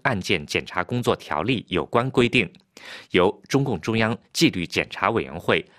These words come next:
立案审查。法国媒体报道，习近平借着反贪腐拉下政敌周永康，打破了政治局永久党员即使退休也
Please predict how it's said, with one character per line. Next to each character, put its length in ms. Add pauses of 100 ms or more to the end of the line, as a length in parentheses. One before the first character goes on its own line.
立 200
案 240
审 260
查。 340 (1120)
法 100
国 140
媒 140
体 120
报 160
道， 240 (540)
习 180
近 180
平 400
借 200
着 200 (120)
反 280
贪 360
腐 320
拉 180
下 280
政 220
敌 160
周 220
永 180
康， 300 (280)
打 180
破 180
了 260
政 160
治 120
局 340 (140)
永 280
久 220
党 260
员 240 (240)
即 220
使 200
退 220
休 320 (220)
也 160